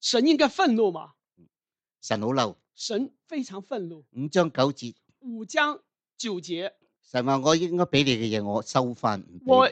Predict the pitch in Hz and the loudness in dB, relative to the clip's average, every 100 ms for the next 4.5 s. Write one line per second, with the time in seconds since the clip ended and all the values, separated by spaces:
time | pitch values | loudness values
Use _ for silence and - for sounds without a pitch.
0 | - 330 359 339 - 285 320 220 240 247 | 0 -2 4 4 4 2 0 0 -2 0
1 | 180 - 233 202 - - 262 262 196 160 | 0 -2 -14 -10 -8 -2 -2 -4 -10 -16
2 | 160 _ _ _ _ _ _ - 127 113 | -16 _ _ _ _ _ _ -2 0 2
3 | 101 90 _ _ _ _ _ _ _ _ | 0 -2 _ _ _ _ _ _ _ _
4 | _ - 160 175 160 | _ -10 -8 -8 -10